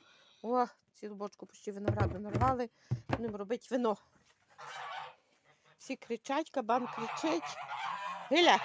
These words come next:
гуси кричать. Я хочу вам показати, я клеточки трошки подладила.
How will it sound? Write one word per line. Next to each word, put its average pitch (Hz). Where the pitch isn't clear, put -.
гуси 269
кричать. 262
Я 247
хочу -
вам 269
показати, 285
я 240
клеточки 381
трошки 262
подладила. 196